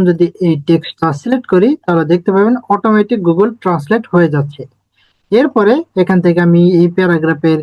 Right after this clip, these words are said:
একটা লাইন সিলেক্ট করে দিলাম, এটাও দেখতে পাবেন অটোমেটিক Google ট্রান্সলেট হয়ে যাচ্ছে বাংলায়। এভাবে আপনি যে কোনো ভাষায় এক ক্লিকের মাধ্যমে Google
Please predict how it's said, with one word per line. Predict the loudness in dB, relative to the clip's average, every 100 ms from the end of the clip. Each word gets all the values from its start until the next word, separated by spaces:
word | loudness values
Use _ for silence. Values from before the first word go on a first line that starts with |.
| -8 _ -4
একটা | -4 -2 0
লাইন | 2 0 -2
সিলেক্ট | -2 -2 -2
করে | -2 0
দিলাম, | 0 -2 -2 -10 _ _ -4
এটাও | -2 0 0
দেখতে | -2 -2
পাবেন | 0 -2 -2 -2
অটোমেটিক | 0 -2 -2 -2 0
Google | 2 0 -2
ট্রান্সলেট | -2 -2 -2 -4 0
হয়ে | 0 2
যাচ্ছে | 0 -2 -4 -4 -4 -4
বাংলায়। | -2 -4 -6 -10 _ _ _ _ -2
এভাবে | 0 0 0 -2
আপনি | -2 -6 -6 -4
যে | -4 0
কোনো | 0 0 0
ভাষায় | -2 -2 -4 -4 _ -4 -4
এক | -2
ক্লিকের | -2 0 0 0
মাধ্যমে | 2 2 2 2 2
Google | 2 2